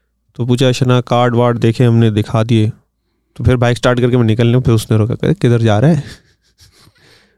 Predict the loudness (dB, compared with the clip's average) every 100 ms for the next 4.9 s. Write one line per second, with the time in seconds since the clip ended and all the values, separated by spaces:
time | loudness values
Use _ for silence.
0 | _ -2 0 2 2 2 2 0 -4 _
1 | -4 -2 2 2 2 -2 -4 -8 _ _
2 | _ _ _ -4 0 2 2 2 2 2
3 | 0 0 0 -2 -4 -2 -2 0 2 2
4 | 2 2 0 0 -2 -2 -4 -8